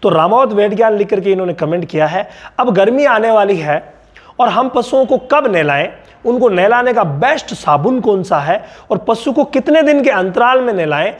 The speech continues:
साबुन का यूज़ करें या नहीं करें, किस समय नहलाएं, प्लीज इसके ऊपर एक डिटेल वीडियो बनाइए।" तो आपके निवेदन पर मैं आज लेके आ गया हूं कि आप कब कब नहलाना चाहिए। तो देखिए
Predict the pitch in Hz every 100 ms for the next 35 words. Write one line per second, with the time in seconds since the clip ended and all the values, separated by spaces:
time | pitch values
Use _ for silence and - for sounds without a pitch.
0 | - - 170 175 262 269 262 220 247 -
1 | 202 208 262 254 170 147 151 233 202 175
2 | 202 - - - 320 - 233 220 190 175
3 | 165 180 196 - - 285 320 302 269 -
4 | 214 180 190 175 143 139 175 151 135 147
5 | 127 123 127 120 - 151 175 208 220 214
6 | 214 196 190 147 160 220 240 226 180 180
7 | 185 - - - - 196 247 208 202 185
8 | 185 175 151 165 170 190 185 170 170 -
9 | 240 202 - 190 165 - - _ - 139
10 | 131 123 120 - 117 104 240 269 254